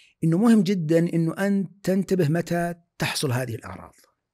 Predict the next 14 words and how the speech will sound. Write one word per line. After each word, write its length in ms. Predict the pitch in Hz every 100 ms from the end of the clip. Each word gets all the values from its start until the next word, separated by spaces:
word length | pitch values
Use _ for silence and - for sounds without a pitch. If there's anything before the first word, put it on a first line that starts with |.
| _ _ _ _ _ _ _ _ _ _ -
متى 320 | 156 160 147
تحصل 380 | 170 - 143 104
هذه 240 | 113 113
الأعراض، 420 | - - - - _ _ _ - _ _ _ _ _ _ _ _ _ _ _ _ _ _ _
وتصدق 720 | 135 151 156 202 - 160 -
مع 120 | 143
نفسك 560 | 135 120 - 117 - - -
وتراقب 600 | 139 - 160 185 - 135
نفسك. 320 | 131 - 156
هذه 100 | 156
المصطلحات 500 | 147 156 143 151 139
البصيرة 580 | 123 - 151 147 147 _ _ _ _ _ 113
والصدق 560 | 117 - 143 - - _ _ _ -
والمراقبة 600 | 131 131 147 139 139